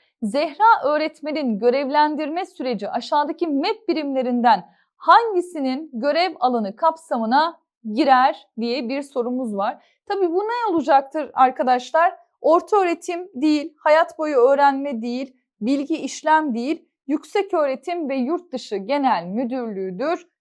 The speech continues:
diyoruz. Doğru cevabımız Denizli'dir diyoruz. Evet arkadaşlar,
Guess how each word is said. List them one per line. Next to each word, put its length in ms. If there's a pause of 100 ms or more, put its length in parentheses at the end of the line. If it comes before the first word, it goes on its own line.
(160)
diyoruz. 580
Doğru 240
cevabımız 840 (120)
Denizli'dir 920
diyoruz. 480 (1500)
Evet 440 (280)
arkadaşlar, 920